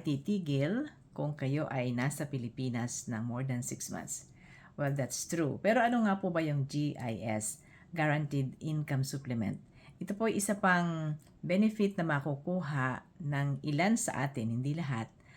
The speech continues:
At ito ay para doon sa mga pensyonado na ng old age security pension. So, may pension ka na, meron ka pang dagdag na guaranteed income supplement. Sino po ba ang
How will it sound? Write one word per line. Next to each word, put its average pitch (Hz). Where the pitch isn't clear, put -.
At 135
ito 143
ay 143
para 135
doon 135
sa 147
mga 135
pensyonado 180
na 147
ng 127
old 135
age 127
security 127
pension. -
So, 147
may 135
pension 190
ka 226
na, 165
meron 131
ka 139
pang 139
dagdag 131
na 120
guaranteed 131
income 135
supplement. 95
Sino 247
po 220
ba 202
ang 175